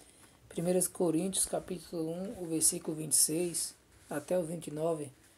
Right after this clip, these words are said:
onde o apóstolo Paulo fala aos coríntios, né, que Deus não, não veio chamar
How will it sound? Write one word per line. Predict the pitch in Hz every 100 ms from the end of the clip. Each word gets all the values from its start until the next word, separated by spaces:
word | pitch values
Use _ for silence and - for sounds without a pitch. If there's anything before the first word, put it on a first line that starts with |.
| - - _
onde | 175 160
o | 175
apóstolo | 160 180 165 - -
Paulo | - 151 160
fala | - 156
aos | 156 -
coríntios, | - 139 151 180 170 151
né, | 165 214 - - - - - - _
que | - 160 151 139 135
Deus | 156 196 196
não, | 185 180
não | 156 151
veio | 151 160
chamar | - 156 151 147 139 131